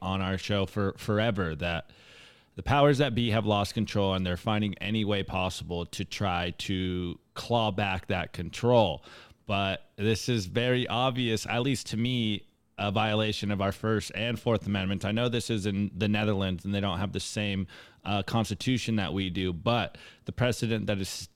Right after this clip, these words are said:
s-, being set here is, is absolutely insane. Bitcoin is speech. Bitcoin is just a database. Bitcoin is just software. It's code. Like,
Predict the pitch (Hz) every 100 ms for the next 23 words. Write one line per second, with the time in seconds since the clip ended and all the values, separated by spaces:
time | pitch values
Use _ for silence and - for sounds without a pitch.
0 | - - - 113 104 - 123 117 101 104
1 | 95 - 101 98 85 - - - - 110
2 | 104 113 127 - 127 117 110 107 101 95
3 | - 120 92 82 107 - 123 117 - -
4 | 110 107 90 - 107 - 113 104 80 113
5 | - 101 90 95 104 90 95 98 - 104
6 | - 107 104 85 104 - 117 107 104 95
7 | 73 - 87 - - 113 101 82 98 90
8 | 87